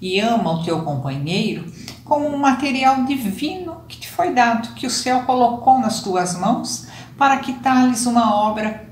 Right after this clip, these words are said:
de vida melhor, de sabedoria e de amor. Então, ele estava esclarecendo a missão da Joana, no momento era aquela, educar pelo exemplo,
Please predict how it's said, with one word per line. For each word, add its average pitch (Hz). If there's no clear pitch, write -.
de 185
vida 175
melhor, 180
de 147
sabedoria 175
e 202
de 151
amor. 160
Então, 208
ele 165
estava 226
esclarecendo 254
a 202
missão 233
da 220
Joana, 196
no 214
momento 220
era 302
aquela, 196
educar 220
pelo 170
exemplo, 196